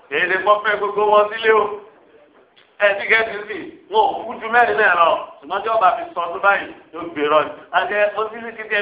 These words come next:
béèrè owó Fátímọ̀. Ah! Ọdún kẹta ni ní wọ́n ti wá. Méjì mo ti fẹ́ lẹ́yìn ìgbà ni. Ah!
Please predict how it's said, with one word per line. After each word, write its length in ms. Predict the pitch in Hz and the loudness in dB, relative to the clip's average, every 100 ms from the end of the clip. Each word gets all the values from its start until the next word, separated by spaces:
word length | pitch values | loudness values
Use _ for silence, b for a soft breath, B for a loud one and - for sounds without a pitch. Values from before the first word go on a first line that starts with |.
| 202 | -2
béèrè 320 | 233 254 220 214 214 - - | 0 2 2 0 -4 -14 -12
owó 500 | - 240 233 220 - | 0 4 4 4 6
Fátímọ̀. 460 | 226 226 233 220 - - _ | 6 4 -4 -4 -6 -14 _
Ah! 380 | - - 277 - - - _ _ _ - | -4 -2 0 -2 -6 -14 _ _ _ -10
Ọdún 220 | 165 220 | -6 -2
kẹta 280 | 185 - - | -2 2 2
ni 120 | 185 190 | 2 -4
ní 120 | 202 | -6
wọ́n 140 | 196 196 | -6 -4
ti 60 | |
wá. 120 | 190 180 - - _ | -2 -2 -4 -12 _
Méjì 400 | 240 302 - 254 | -8 -8 -8 -2
mo 140 | 226 | 0
ti 80 | 226 | 2
fẹ́ 140 | 233 | 2
lẹ́yìn 180 | 233 233 | 2 -2
ìgbà 160 | 208 180 | 0 0
ni. 100 | 180 - - | 0 -6 -2
Ah! 220 | 185 | 0